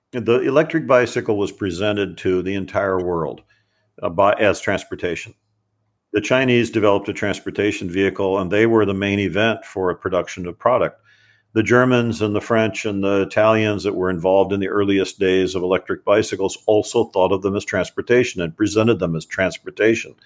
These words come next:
Hannes and Susie presented this as transportation. And in America, a bicycle is not transportation. A bicy-, if a bicycle is being used for transportation in the nineteen nineties, early two thousands,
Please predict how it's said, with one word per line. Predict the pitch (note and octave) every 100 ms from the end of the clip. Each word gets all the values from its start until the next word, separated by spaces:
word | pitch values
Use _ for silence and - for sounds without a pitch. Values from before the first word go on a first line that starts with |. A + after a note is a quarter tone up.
| - - - -
Hannes | C3 C#3+ - - - _ _ -
and | G#2+
Susie | - D3 D3 C3 A2
presented | - G#2+ A2+ A#2+ A2+
this | G#2 G#2+ -
as | G#2
transportation. | - A2+ A2+ A#2 - A#2 A#2+ E2 D#2+ _ _ _ _ _ -
And | A2
in | G#2
America, | G#2 B2 B2+ B2+ A#2
a |
bicycle | G2+ G#2 A2 A2 G2+
is | F#2
not | G2+ F#2+
transportation. | F#2+ F2+ - F2+ F#2 E2+ F2+
A |
bicy-, | E2 G#2+ C#3 - A2
if | A2
a |
bicycle | F#2+ - C3+ E3 E3
is | D#3
being | C#3
used | A#2 A2+
for | -
transportation | - G#2 - F2+ G2 F2+ - E2 - _ _ _ -
in | G2+
the | G2+
nineteen | A2 A#2+ - G#2+
nineties, | G2 G2+ F#2+ F#2+ - -
early | A2 A#2+ A2+
two | A2+
thousands, | - F2+ F2 E2+ F2+ E2